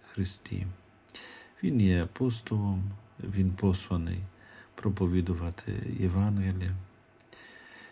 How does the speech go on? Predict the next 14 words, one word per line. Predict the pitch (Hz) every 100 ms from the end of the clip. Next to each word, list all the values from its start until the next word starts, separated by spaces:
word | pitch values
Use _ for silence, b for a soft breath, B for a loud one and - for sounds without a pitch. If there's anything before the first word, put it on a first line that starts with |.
| B
І | - 107 104 101 85 73 78
тут | - 127 131
нагадує, | 113 117 123 110 95 87
м, | - - 90 87 87 87 - 101
Тимотеєві, | 95 95 92 - 87 82 85 90 92 95
не? | 98 110 110 - - B B B B B
Нагадую | - 98 95 104 95 92
тобі, | 87 95 107 98 95
ні, | 98 98 104 -
щоб | - 101 -
ти | 95 92 95 B B B -
розпалив | 104 92 - 95 98
цю | 92 -
харизму, | 95 - 95 101 113 107 107 101